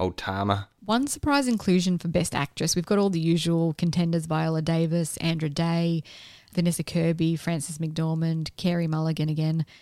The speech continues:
Speaker 2: But actually two surprise inclusions is we have
Speaker 1: Mm.
Speaker 2: Sydney Flanagan from Never Really, Sometimes,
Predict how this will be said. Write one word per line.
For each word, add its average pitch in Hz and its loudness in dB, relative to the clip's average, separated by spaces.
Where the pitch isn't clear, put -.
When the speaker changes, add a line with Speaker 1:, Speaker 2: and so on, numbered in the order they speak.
Speaker 2:
But - 0
actually 175 0
two 294 8
surprise - -2
inclusions 156 -2
is 156 -4
we 165 2
have 175 2
Speaker 1:
Mm. 214 2
Speaker 2:
Sydney 226 2
Flanagan 185 2
from 175 0
Never 170 2
Really, 165 2
Sometimes, 170 -2